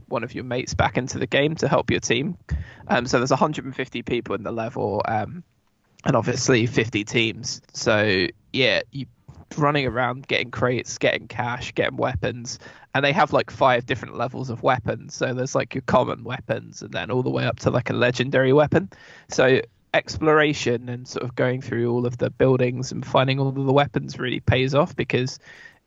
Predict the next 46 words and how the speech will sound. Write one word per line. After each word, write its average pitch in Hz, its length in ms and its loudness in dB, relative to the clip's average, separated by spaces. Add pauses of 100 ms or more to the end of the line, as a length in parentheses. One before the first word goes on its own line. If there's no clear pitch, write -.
if 139 140 -2
you 147 120 6
have 143 200 4
a 113 60 0
better 117 240 2
weapon 113 420 -4
than 95 140 -12
somebody 117 500 -4
else, 117 320 -6
then 113 200 -6
chances 120 480 0
are, 95 280 2
if 123 120 -8
you're 143 140 4
in 123 80 -4
a 113 40 -8
close 123 300 0
quarter - 320 -2
fight, 104 440 2 (140)
you're 139 100 2
probably 131 360 2
gonna 107 200 -4
win 104 180 -6
out, 143 240 0
'cause - 160 -4
your 117 100 2
weapon 135 340 0
will 123 100 0
have, 120 220 2
like, - 200 -4
better - 260 2
armor 131 300 2
piercing 123 640 0
or 127 120 4
be - 240 0 (400)
easier 127 320 6
to 82 280 2 (260)
aim 117 340 4
and 120 120 -4
have 113 180 -2
less 117 240 -2
kickback - 540 0
and 131 120 -8
stuff - 260 -6
like - 240 -4
that. - 260 -2